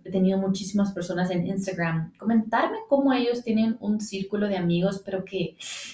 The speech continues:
ese círculo como que ya no está tan en sintonía con lo que ellos quieren, con sus prioridades de vida.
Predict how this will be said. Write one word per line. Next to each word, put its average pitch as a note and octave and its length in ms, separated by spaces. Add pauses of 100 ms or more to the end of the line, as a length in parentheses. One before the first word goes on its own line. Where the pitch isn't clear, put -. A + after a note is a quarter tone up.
(160)
ese E4 220
círculo F4+ 580 (300)
como - 220
que F3 260
ya G#3+ 260
no D#4+ 140
está C4+ 420 (160)
tan A3+ 640
en A3 240
sintonía G3+ 1040
con F#3 220
lo F3 120
que F3 100
ellos E3 200
quieren, G3+ 560
con F3 140
sus F3 180
prioridades D#3+ 420
de D#3+ 120
vida. G#3 560